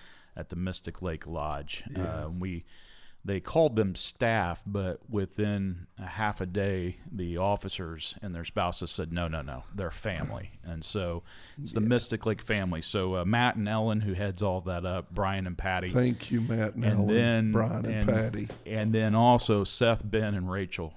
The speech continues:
Speaker 1: who really, uh, just
Speaker 2: Seth, Ben,
Speaker 1: young,
Speaker 2: and Rachel.
Speaker 1: young folks that are volunteering up there and just helping to change lives. So
Speaker 2: Well, if you're watching the program today, you ought to shout and clap and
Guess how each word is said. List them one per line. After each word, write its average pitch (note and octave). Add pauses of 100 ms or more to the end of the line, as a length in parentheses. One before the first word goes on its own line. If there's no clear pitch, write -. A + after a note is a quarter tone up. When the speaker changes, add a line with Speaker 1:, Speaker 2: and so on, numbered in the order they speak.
Speaker 1:
who G#2
really, F#2+
uh, D#2+
just E2+ (220)
Speaker 2:
Seth, B2 (140)
Ben, A2+
Speaker 1:
young, A2+
Speaker 2:
and G#2+
Rachel. B2
Speaker 1:
young A#2
folks A2+
that G#2
are G2
volunteering G#2
up G2
there F#2+
and F2+
just F2
helping F2+
to E2
change D#2+
lives. C2
So -
Speaker 2:
Well, C3+
if C3
you're E3+
watching D3+
the A#2
program C#3
today, B2
you B2+
ought C3
to A#2
shout C3
and G#2+
clap C3
and A2